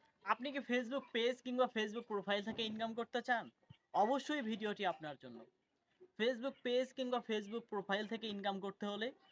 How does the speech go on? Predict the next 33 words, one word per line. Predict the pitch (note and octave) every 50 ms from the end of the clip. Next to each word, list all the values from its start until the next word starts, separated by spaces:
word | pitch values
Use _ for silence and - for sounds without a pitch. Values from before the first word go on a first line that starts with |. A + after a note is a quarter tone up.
| - _ _ -
অবশ্যই | G3+ A3 C4 C#4 B3 - C#4+ C#4
আপনাকে | B3 A3+ A3+ A#3+ A#3 A3+ A#3
Facebook | A3 - - G#3 G3 G3 G#3+ A3+ A3 -
পেজ | - G#3+ G#3+ A3+ A3 -
কিংবা | - A3+ G#3+ G#3+ G#3
প্রোফাইলে | G3 G3 F#3+ F3+ G3 G3 F#3+ F#3+ F#3
রিচ | F3 G3 G#3+ F#3 - -
বাড়াতে | F#3 E3+ D3+ - - B2+
হবে। | B2 B2 A#2 A#2 - - _ _ _ _ _ - - - _ _ _ _
বর্তমানে | F3 G3+ A3 - C4 B3+ C4+ C4+ C4+ B3+
Facebook | - - A3 A3 A3 G#3 A#3+ B3
কোম্পানি | A#3+ A#3 A3 G#3+ G#3 - G#3 G#3 G#3+ B3 D4 - _ - - _ _ _ _ _ - -
সকল | B3+ B3 - D#4 E4 E4+ D#4+
ধরনের | C#4 C4+ C#4 C#4+ C#4+ C4+ B3+
কনটেন্ট | - B3+ A#3 A3+ A3 - B3 B3 A3+
থেকে | B3 B3 A#3+ B3
ইনকাম | A#3 A3 G3+ F#3+ F#3 E3 D3 C#3
দিচ্ছে। | C3 - - - C3 B2 - _ _ _ _ _ _ _ _ _ _ _ _ _ _ - -
So, | - - G#3+ A3 A#3
এই | A3+ -
সুযোগটা | - A3+ G#3+ A3+ A#3+ - B3+ A3+
কখনোই | A3+ F#3+ G#3 A3+ A#3 G#3
হাতছাড়া | G3 F#3+ - - G3+ G3 G3
করবেন | F#3 G3+ G3 F#3 G3 F#3+
না। | F#3 G3 A3 B3+ - - - - _ - - _
আপনার | G#3 A3 A#3+ B3+ B3+
পেজ | B3+ - C#4 C#4 D4 D4 D4 -
কিংবা | - C#4+ C4+ C4+ C#4 C4+
প্রোফাইলের, | - C4+ B3+ A#3 - B3 B3 B3 B3+ B3+ C4 C4 B3+
আহ, | B3 - - - _ _ _ _ _ _ _ _ _ D3+ D#3 E3 E3+ E3+ E3+ E3+ - E3 E3
রিচ | A3+ C4 B3+ -
বাড়াতে | G#3 A#3 B3 B3 B3 B3+ B3+ C#4 B3
হলে | A3 A#3 G#3 E3+ E3+